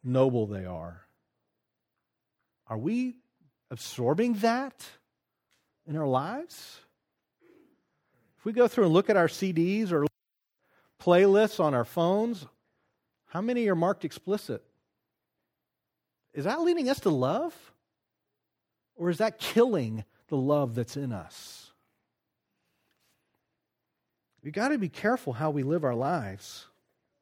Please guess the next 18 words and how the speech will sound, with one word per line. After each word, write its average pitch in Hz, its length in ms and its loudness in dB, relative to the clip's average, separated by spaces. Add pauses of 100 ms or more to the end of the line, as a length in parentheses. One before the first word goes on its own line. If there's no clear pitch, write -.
(1500)
When 143 120 -6
we 147 60 0
think 196 260 2
about 180 220 4
serving 175 460 2
at 156 80 -2
the 139 80 -4
church, 165 440 0
do 147 100 -2
we 135 100 -2
think 180 240 -2
about, 175 240 0
"How 165 160 -4
do 214 140 0
I 170 80 2
love 135 460 0
these 233 200 -8
people?" 285 460 -8